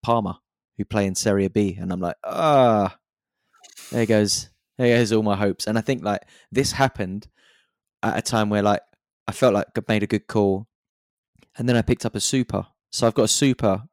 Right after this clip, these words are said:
of him, and he's just sat, sat on the bench in Parma.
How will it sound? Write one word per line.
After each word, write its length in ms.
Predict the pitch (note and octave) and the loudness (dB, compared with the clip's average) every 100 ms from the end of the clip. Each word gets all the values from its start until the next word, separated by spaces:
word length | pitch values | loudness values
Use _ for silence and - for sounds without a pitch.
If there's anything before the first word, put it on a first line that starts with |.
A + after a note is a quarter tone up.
| - | -12
of 120 | G2 | -4
him, 240 | F#2+ F#2 - _ _ _ _ - | -2 -4 -10 _ _ _ _ -8
and 100 | G2 | -4
he's 120 | F#2+ | -2
just 180 | F#2+ - | -2 -2
sat, 200 | G#2 - - _ _ _ _ _ _ _ _ _ _ _ | 0 -2 -6 _ _ _ _ _ _ _ _ _ _ _
sat 240 | - A#2 E2+ | -4 -2 0
on 100 | G2 | -2
the 80 | F2+ | -4
bench 320 | F#2+ F2 - | -4 -4 -8
in 100 | F2+ | -8
Parma. 420 | F#2+ F#2 F#2 G2 | -4 -4 -4 -8